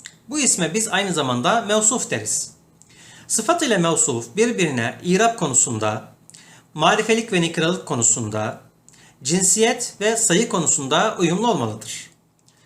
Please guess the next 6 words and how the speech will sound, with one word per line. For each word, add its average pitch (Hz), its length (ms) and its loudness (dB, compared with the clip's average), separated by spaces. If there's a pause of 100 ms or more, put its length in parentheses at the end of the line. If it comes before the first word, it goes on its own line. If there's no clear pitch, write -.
(420)
Mesela, 170 680 2 (240)
"Eşşamu 247 680 2
beledun 233 480 2
kadimun" 175 600 0
cümlesini 143 460 -4
incelediğimizde, 120 1000 -2